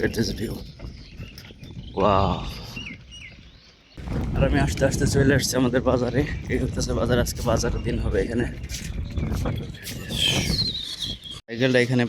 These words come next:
পার্ক করলাম, এখন দোকান খুলি গা। সকাল সকালে দোকানে আসছি মাত্র এক কিলোমিটার রাইড করে, সাইকেল রাইড করে, তাই আইসা একদম কি বলবো, ঘাম বাইরেইতাছে। এক কিলোমিটার রাস্তা, এত গরম, এত গরমের মধ্যে সকাল সকাল আসছি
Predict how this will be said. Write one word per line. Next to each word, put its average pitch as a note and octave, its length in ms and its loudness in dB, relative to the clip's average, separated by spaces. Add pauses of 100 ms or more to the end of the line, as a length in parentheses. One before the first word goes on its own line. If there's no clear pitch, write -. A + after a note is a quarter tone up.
পার্ক A#2+ 260 4
করলাম, B2 260 2 (340)
এখন A2 160 2 (140)
দোকান A#2 260 2
খুলি F2 160 0
গা। C#2+ 120 0 (920)
সকাল B2 260 0
সকালে C3 200 4
দোকানে B2 320 4
আসছি B2+ 220 0
মাত্র B2+ 220 0 (220)
এক D3 60 -2 (140)
কিলোমিটার B2+ 480 4
রাইড A2 240 4
করে, A2 300 2
সাইকেল G#2+ 320 2
রাইড G#2 200 4
করে, A2+ 160 2 (120)
তাই G#2 200 4
আইসা A2+ 260 2 (800)
একদম - 220 -4
কি A2 160 -6
বলবো, G#2 180 2 (120)
ঘাম G#2 220 4
বাইরেইতাছে। G2+ 540 0 (880)
এক C3 60 -4 (100)
কিলোমিটার A#2 420 2
রাস্তা, G#2+ 260 2 (140)
এত G#2+ 120 -2 (180)
গরম, G2+ 340 4
এত F2 160 -2
গরমের G#2 520 0
মধ্যে F#2+ 240 0 (320)
সকাল G2 260 0
সকাল G2 220 0
আসছি G2 300 -2